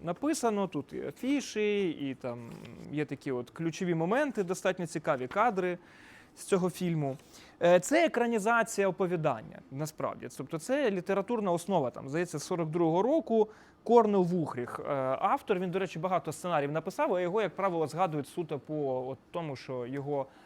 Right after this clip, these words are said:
оповідання лягло в основу цього фільму. Воно, звісно, там тут допрацьовано, розширено, там більш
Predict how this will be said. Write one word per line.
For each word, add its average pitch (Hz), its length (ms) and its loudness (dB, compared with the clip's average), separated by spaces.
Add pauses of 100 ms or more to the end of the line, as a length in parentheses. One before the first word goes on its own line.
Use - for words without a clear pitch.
(300)
оповідання 165 540 0
лягло 151 240 0
в 151 60 -2
основу 160 420 -4 (880)
цього 185 240 2
фільму. 143 340 -2
Воно, 165 200 -2
звісно, 170 260 -2
там 139 140 -6
тут 143 180 -4
допрацьовано, 180 760 4
розширено, 180 640 -2
там 135 200 -8
більш 139 380 -6